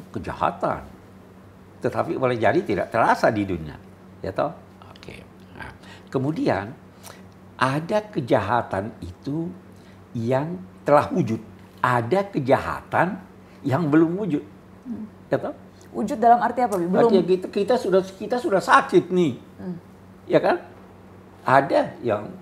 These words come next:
Speaker 1: ah, kita takut jangan sampai, eh, binatang itu menyerang, kejahatan itu, tapi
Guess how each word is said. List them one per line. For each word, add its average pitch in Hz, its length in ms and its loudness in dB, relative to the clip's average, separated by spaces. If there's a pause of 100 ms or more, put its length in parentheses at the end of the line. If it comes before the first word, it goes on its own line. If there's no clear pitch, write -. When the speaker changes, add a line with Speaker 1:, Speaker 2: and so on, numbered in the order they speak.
(180)
Speaker 1:
ah, 104 160 -12 (320)
kita 160 320 -10
takut 151 400 -4
jangan 101 240 -6
sampai, 170 480 -6 (240)
eh, 131 240 -4
binatang 127 800 -2
itu 185 320 -8
menyerang, 139 480 0
kejahatan 170 560 -2
itu, 123 160 -4
tapi 120 160 0